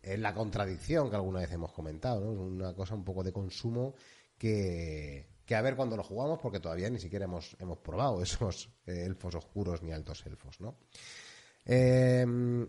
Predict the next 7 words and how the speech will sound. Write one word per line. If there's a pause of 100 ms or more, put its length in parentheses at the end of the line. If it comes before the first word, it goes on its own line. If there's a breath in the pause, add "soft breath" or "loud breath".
(120)
bueno,
otro
tema. (1160)
El
de
Lovecraft
Z,